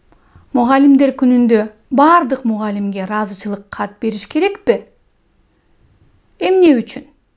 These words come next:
Ар кимиңер ойлонуп, бир жоопту тандагыла. Биринчи жооп. Ооба, бериш керек. Себеби, деп өзүңөр себебин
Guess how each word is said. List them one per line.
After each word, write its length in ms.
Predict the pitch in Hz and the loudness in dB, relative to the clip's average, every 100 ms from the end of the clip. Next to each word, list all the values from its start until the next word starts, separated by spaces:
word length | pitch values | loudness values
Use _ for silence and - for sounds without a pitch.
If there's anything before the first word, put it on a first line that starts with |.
| _ _ _ _ _ _ - _ _ _ _ _ | _ _ _ _ _ _ -20 _ _ _ _ _
Ар 240 | 226 220 196 | -2 0 0
кимиңер 460 | 202 196 247 403 - _ _ | -2 0 0 -2 -6 _ _
ойлонуп, 720 | 214 208 196 185 311 - - _ _ _ _ _ 277 | 0 2 2 2 0 -2 -18 _ _ _ _ _ -4
бир 400 | 190 262 381 - | 2 4 4 2
жоопту 540 | 254 240 233 - 247 | 4 6 4 0 -10
тандагыла. 800 | - 269 277 302 240 202 175 - _ _ _ _ _ _ _ _ _ _ 254 | -4 4 4 4 0 -4 -8 -12 _ _ _ _ _ _ _ _ _ _ 2
Биринчи 400 | 294 359 359 247 | 4 4 0 -4
жооп. 320 | 208 208 - _ _ _ _ _ _ _ - _ | -4 -6 -12 _ _ _ _ _ _ _ -20 _
Ооба, 580 | 269 339 370 320 208 202 _ _ _ _ | 2 2 4 2 0 -6 _ _ _ _
бериш 640 | 302 247 269 277 311 320 - | -6 0 0 2 2 0 -2
керек. 540 | 311 302 214 202 _ _ - - | 0 2 2 -2 _ _ -20 -20
Себеби, 1080 | - 226 208 202 185 175 214 330 233 - _ _ _ 220 | -6 -2 -2 0 -2 0 4 4 2 -2 _ _ _ -4
деп 360 | 202 330 - _ _ _ _ - | 0 0 -2 _ _ _ _ -4
өзүңөр 560 | 220 196 196 202 - - _ _ - | -2 -2 -2 -4 -8 -12 _ _ -6
себебин 640 | 302 311 330 339 330 | 0 2 2 2 0